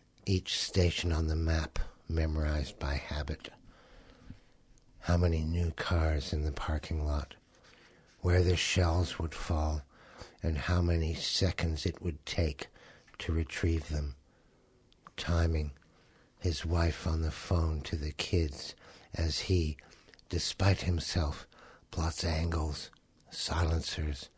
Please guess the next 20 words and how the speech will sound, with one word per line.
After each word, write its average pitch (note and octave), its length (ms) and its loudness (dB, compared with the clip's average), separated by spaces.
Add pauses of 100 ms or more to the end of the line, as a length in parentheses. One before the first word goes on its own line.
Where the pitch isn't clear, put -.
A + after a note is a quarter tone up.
(420)
reflections, D#2+ 840 -2 (600)
the E2+ 80 -4
distance - 640 -2
to - 140 -2
the C2 140 -4
stairs. - 840 -6 (1400)
Arsonist. F2+ 840 4 (1160)
On F#2+ 160 6
the G2+ 220 4
evening G2 580 6
news, G2+ 720 6 (460)
he A2+ 220 6
hears E2 440 2
all D#2 180 4
he D#2 300 0
needs E2 420 -2
to. D#2+ 260 -2 (880)
High E2+ 260 4
of D#2 140 4
thirty-nine, D#2+ 960 2